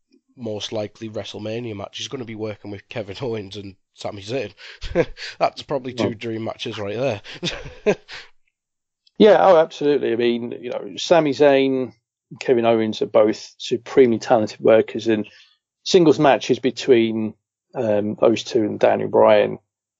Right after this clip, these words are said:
Speaker 2: um, money, and in the ring they'll just be amazing. Um, and all three have, um, torn it up in the past for Ring of Honor and other promotions,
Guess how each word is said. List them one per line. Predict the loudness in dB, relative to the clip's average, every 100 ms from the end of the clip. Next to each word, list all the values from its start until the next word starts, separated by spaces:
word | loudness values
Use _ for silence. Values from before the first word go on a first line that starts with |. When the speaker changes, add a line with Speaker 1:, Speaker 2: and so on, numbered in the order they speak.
| -2
Speaker 2:
um, | 2 4 4 0 -8
money, | 0 4 6 4 2
and | -2 2 2 4
in | 6 6
the | 8
ring | 6 6
they'll | 4 4
just | 2 -4 -6
be | -8 -8 _ _ _ -16
amazing. | -8 0 2 2 0 -4 -6 -16 -12
Um, | 0 4 6 4 0 _ _ 2
and | 6
all | 6
three | 6 8 8 6 2 -6 -6
have, | -6 -4 0
um, | 2 2 0
torn | 4 4
it | 4
up | -4
in | -6
the | -4
past | 0 0 0 -4
for |
Ring | -4 -2
of | 4
Honor | 4 6 6
and | 6
other | 4
promotions, | 2 0 2 0 -2 -2 -4